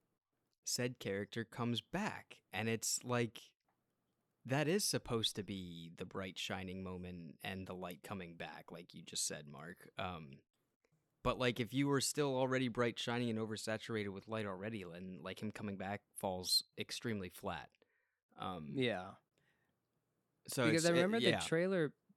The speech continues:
Speaker 2: being like, you know, "The world is in mourning after the death of Superman." You see, like, there's the buildings with the giant black flag of the
Speaker 1: Right.
Speaker 2: S on it, and, you know, everyone's in mourning. Even Suicide Squad, right? With, with the
Speaker 1: Yeah,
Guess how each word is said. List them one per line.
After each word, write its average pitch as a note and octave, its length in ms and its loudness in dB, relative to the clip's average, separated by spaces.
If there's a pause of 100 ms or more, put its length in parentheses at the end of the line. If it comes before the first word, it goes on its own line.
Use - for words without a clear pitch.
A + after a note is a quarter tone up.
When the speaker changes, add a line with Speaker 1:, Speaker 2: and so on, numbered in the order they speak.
Speaker 2:
being D3 300 4
like, C3 300 2 (1600)
you D3+ 120 6
know, A2+ 200 6
"The B2 160 0
world D3 400 4
is C3+ 160 2
in C3+ 80 4
mourning B2+ 500 4
after A#2+ 240 0
the A2+ 140 0
death A#2+ 280 2
of A2 80 -6
Superman." G#2 560 -2
You A#2 100 2
see, C3 200 0
like, A2+ 260 0 (480)
there's A#2+ 580 2
the A2 280 2
buildings B2+ 480 4
with A2 120 -4
the A#2 80 0
giant A#2 420 0
black G#2+ 340 2
flag G#2+ 540 2
of G#2 160 0
the - 100 0
Speaker 1:
Right. B2 200 6
Speaker 2:
S - 280 0
on A2 240 2
it, G#2+ 240 0 (140)
and, G#2+ 260 -2 (280)
you C#3 60 2
know, C3+ 80 8
everyone's C3+ 340 4
in B2+ 80 4
mourning. B2+ 280 4
Even F3+ 160 6
Suicide D#3+ 460 4
Squad, G#2 340 2
right? A#2 320 2
With, A2+ 200 -8
with A#2 240 0
the A#2 60 4
Speaker 1:
Yeah, A#2 80 4